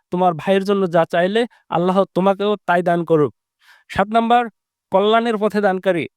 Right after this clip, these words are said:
রাসূল সাল্লাল্লাহু আলাইহি সাল্লাম বলেছেন, "প্রতিদিন সকালে দুজন ফেরেশতা অবতরণ করেন।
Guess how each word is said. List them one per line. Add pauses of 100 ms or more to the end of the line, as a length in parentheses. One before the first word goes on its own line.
(200)
রাসূল
সাল্লাল্লাহু
আলাইহি
সাল্লাম
বলেছেন, (260)
"প্রতিদিন
সকালে
দুজন
ফেরেশতা (420)
অবতরণ
করেন।